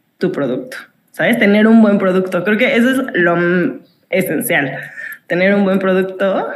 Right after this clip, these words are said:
entender tu marca, entender quién eres, a dónde quieres llegar y entonces cómo puedes comercializarte tu producto, ¿sabes?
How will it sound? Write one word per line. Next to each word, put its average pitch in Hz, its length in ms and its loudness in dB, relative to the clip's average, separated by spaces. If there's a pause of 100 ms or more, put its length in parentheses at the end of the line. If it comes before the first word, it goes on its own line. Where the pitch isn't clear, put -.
(200)
entender 170 640 -2
tu 202 80 0
marca, 202 460 -2 (380)
entender 160 640 -2
quién 180 200 0
eres, 226 240 0
a 214 60 0
dónde 196 200 0
quieres 185 260 -2
llegar 165 320 0
y 175 60 2
entonces 175 540 0
cómo 214 460 2
puedes 175 280 0
comercializarte 147 1000 -4 (1300)
tu - 140 -2
producto, 131 440 -4 (160)
¿sabes? - 420 -6